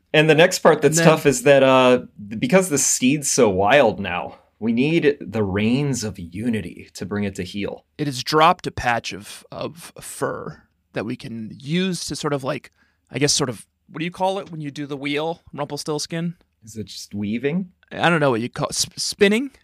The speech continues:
Speaker 1: Yeah, spin it.
Speaker 2: Spinning yarn? Yeah.
Speaker 1: Spinning s-, spectral horse hair.
Speaker 2: You have to use a little bit of
Speaker 1: You know how
Speaker 2: spectral
Speaker 1: that works.
Speaker 2: horsehair and a little bit of
Speaker 1: A radiant petal.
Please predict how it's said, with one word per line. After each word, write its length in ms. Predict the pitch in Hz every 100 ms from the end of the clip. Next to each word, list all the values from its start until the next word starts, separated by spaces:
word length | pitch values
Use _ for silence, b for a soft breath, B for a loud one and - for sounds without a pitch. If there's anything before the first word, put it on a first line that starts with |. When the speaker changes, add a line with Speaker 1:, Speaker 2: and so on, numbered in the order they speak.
| _ -
Speaker 1:
Yeah, 340 | 135 170 143
spin 460 | 117 - - 156 151
it. 160 | 87 -
Speaker 2:
Spinning 480 | - 208 208 220
yarn? 320 | 202 180 185 214 240
Yeah. 180 | 208 226
Speaker 1:
Spinning 300 | 160 151 135
s-, 260 | 123 - -
spectral 500 | - - 127 123 117
horse 300 | 117 107 -
hair. 300 | 92 80 - _ _
Speaker 2:
You 80 | 180
have 80 | 175
to 80 | 170
use 180 | 160 143
a 40 |
little 240 | 147 185 208
bit 100 | 226
of 80 |
Speaker 1:
You 40 | 214
know 40 |
how 40 | 202
Speaker 2:
spectral 220 | 190 202
Speaker 1:
that 40 | 175
works. 240 | 160 -
Speaker 2:
horsehair 600 | 147 143 143 143 147 - _
and 300 | - 139 135
a 80 | 135
little 360 | 135 147 196 190
bit 260 | 180 170 -
of 640 | 143 139 135 135 127 123 - b b _ _ _ _ -
Speaker 1:
A 100 | 226
radiant 520 | 196 254 156 123 -
petal. 420 | - 139 - -